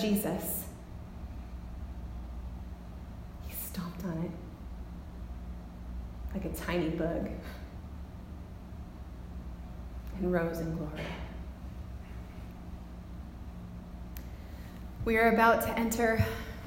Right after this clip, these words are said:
the holy time of Lent, the forty days before Easter that is meant to prepare our hearts and lives to receive the glory of the resurrection. And it's funny how it comes every year, huh? <laughs>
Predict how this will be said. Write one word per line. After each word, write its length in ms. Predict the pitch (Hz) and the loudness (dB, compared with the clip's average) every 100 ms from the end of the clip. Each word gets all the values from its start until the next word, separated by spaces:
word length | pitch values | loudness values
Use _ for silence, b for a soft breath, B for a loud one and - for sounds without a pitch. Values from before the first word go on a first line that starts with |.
| - - | -6 0
the 80 | 196 | 2
holy 360 | 196 233 233 233 | 6 6 6 4
time 280 | 233 240 214 | 4 4 6
of 160 | 202 | 6
Lent, 240 | 202 196 - - - - - - - - - - - - - - - - - - - | 6 6 2 -2 -4 -4 -4 -4 -6 -8 -8 -8 -8 -10 -8 -10 -10 -10 -4 -2 4
the 80 | 202 | 4
forty 380 | - 233 233 214 | 8 8 8 8
days 400 | 220 214 214 202 | 8 8 6 6
before 360 | 196 214 214 | 6 6 6
Easter 380 | 220 208 226 208 | 6 2 4 6
that 140 | 190 | 6
is 140 | 180 196 | 6 6
meant 220 | 214 - | 4 4
to 80 | 180 | 4
prepare 840 | 180 175 220 220 220 220 226 - - - | 2 2 6 6 6 4 4 4 4 4
our 120 | 180 | 4
hearts 520 | 175 233 247 - - - | 6 8 8 6 0 0
and 200 | 185 196 | 4 6
lives 540 | 208 220 208 208 202 - | 8 8 8 6 4 4
to 80 | 202 | 4
receive 480 | 180 180 214 220 196 | 4 4 2 4 4
the 80 | 185 | 6
glory 280 | 208 214 | 8 8
of 100 | 196 | 8
the 100 | 196 | 6
resurrection. 800 | 185 185 185 185 - 180 185 B B B B | 6 6 6 4 4 4 4 B B B B
And 120 | 220 | 6
it's 180 | 233 - | 8 6
funny 280 | 285 330 285 | 10 10 12
how 200 | 240 233 | 12 12
it 120 | 185 | 10
comes 240 | 262 240 233 | 8 10 10
every 320 | 226 208 240 | 10 10 8
year, 220 | 226 196 | 8 10
huh? 280 | 220 196 | 10 10
<laughs> 80 | 262 | 10